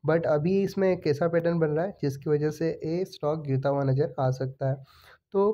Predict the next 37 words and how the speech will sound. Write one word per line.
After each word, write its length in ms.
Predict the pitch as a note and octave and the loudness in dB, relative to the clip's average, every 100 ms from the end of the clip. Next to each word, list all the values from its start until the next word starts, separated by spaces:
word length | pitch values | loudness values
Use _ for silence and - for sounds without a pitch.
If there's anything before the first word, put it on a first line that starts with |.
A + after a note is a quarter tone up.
| G#3+ | 2
पहले 200 | D3+ E3+ | 2 4
बात 240 | F3 F3 E3+ | 4 2 2
करेंगे 320 | E3 E3 F3 | 2 2 0
करंट 300 | E3+ C#3 C#3 | 0 0 2
प्राइस 260 | C#3 C#3+ C#3 | 2 0 0
के 120 | F3 | 0
बारे 240 | E3 D#3+ D#3+ | 4 4 4
में। 120 | E3 | 2
तो 100 | D#3+ | 0
करंट 340 | D#3+ C#3 D#3 | 0 0 0
प्राइस 240 | E3 F3+ F3+ | 2 0 0
इसका 220 | E3+ F#3 | -2 -2
चल 140 | F3 E3+ | 2 2
रहा 240 | E3 E3+ | 2 2
है 60 | F3+ | 0
तिरपन 460 | F3 C#3 C#3 E3 | 0 0 2 0
रुपये 280 | D#3 C#3+ E3 | 0 0 -4
तीस 360 | E3 D3 D#3+ - - | -2 -4 -4 -6 -4
पैसे 320 | C#3 C3+ F#3+ | -2 2 2
का 220 | F#3 E3+ G#3 - _ _ _ - | 2 0 -2 -14 _ _ _ 0
और 440 | C3+ C3+ C3+ C3+ E3+ | 4 6 4 2 -4
इसने 320 | C3+ F#3+ F#3+ | -2 0 2
क्लोजिंग 440 | F3+ C#3+ C#3+ E3+ | 4 4 4 2
दी 120 | F3 | 2
है 100 | E3 | 0
तिरपन 340 | E3+ D3+ C#3+ E3 | 0 -2 0 -2
रुपये 220 | D#3+ E3 | 0 -2
तीस 360 | E3 D#3 D#3 - | -2 -6 -6 -6
पैसे 340 | C#3+ C3+ C3+ F3+ | -2 -2 -2 -2
पर। 220 | F3 F3+ F#3 | 0 -2 0
और 260 | D3 C3 C3+ | 2 4 2
देखा 300 | C3+ C#3+ E3 | 0 0 2
जाए 240 | E3 E3+ | 2 0
कितना 380 | E3+ C#3 D3+ D3+ | -2 -4 0 0
स्टॉक 320 | D3+ D3+ C#3+ | 0 0 0
गिरा 220 | C3+ C#3 | 2 2
है, 160 | D#3 | 2